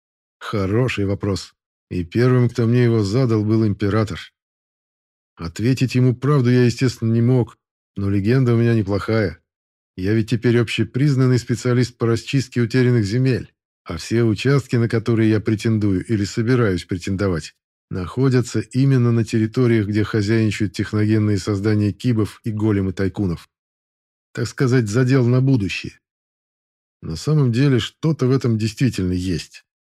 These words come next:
Вот только ни я, ни мои союзники не собираемся заниматься на них охотой за артефактами. В планах у нас совершенно другое.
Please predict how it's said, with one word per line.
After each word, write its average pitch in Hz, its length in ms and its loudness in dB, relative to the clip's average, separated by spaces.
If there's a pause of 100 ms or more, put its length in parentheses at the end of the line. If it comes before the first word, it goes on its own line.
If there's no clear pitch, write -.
(100)
Вот 95 180 -8
только 117 260 0
ни 113 120 4
я, 123 240 4
ни 117 100 4
мои 113 220 2
союзники 117 600 0
не 107 120 0
собираемся 113 640 0
заниматься 101 460 -2
на 95 80 -2
них 95 260 -4
охотой 101 440 -4
за 98 120 -2
артефактами. 85 680 -8 (580)
В - 160 -20
планах 110 440 0
у 123 40 2
нас 120 180 0
совершенно 110 540 -2
другое. 92 460 -2